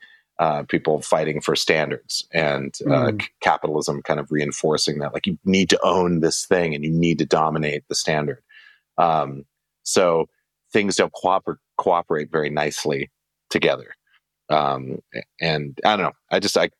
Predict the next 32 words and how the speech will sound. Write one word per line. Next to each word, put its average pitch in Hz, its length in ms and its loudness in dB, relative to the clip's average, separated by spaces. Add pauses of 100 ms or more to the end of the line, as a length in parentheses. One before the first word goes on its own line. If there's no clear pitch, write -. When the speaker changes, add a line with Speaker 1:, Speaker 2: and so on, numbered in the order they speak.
(200)
Speaker 1:
go 78 120 4
on 76 180 0
and 78 80 0
on 80 120 2
about 73 180 -2
it, 76 80 -4
but 82 100 2
it 76 140 -2
just, - 200 -2
it 87 180 0
really 87 360 4
gives 80 240 0
me 76 80 -2
a 73 80 0
lot 73 280 4
of 69 80 -6
stress. - 360 0
So - 260 2
sometimes 131 640 0
Speaker 2:
Hmm. 123 60 2
Speaker 1:
when 113 120 2
I 98 100 2
have, 92 200 0
like, 90 140 2
a 87 60 4
device 85 480 0
like 82 140 0
the 85 100 4
Astral 78 340 0
Current, 90 200 2
I'm 82 80 2
like, 80 160 2